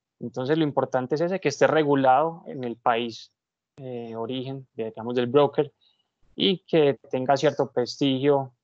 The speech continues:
eh, para el tema de la liquidez, que sea un broker que maneje buena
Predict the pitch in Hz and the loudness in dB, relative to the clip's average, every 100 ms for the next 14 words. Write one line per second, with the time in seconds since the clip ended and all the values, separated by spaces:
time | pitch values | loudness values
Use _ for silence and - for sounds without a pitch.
0 | _ _ _ 123 117 110 107 107 - 120 | _ _ _ -8 -6 -6 -8 -12 -6 -2
1 | 120 117 123 127 131 123 113 - 113 120 | -2 -2 -2 0 2 0 -2 -6 -2 2
2 | 120 113 - _ - 113 117 123 135 139 | 2 0 -14 _ -12 -6 -2 -2 2 2
3 | 139 123 120 117 113 127 135 131 123 120 | 2 -6 -6 -6 -6 -2 0 0 -2 -4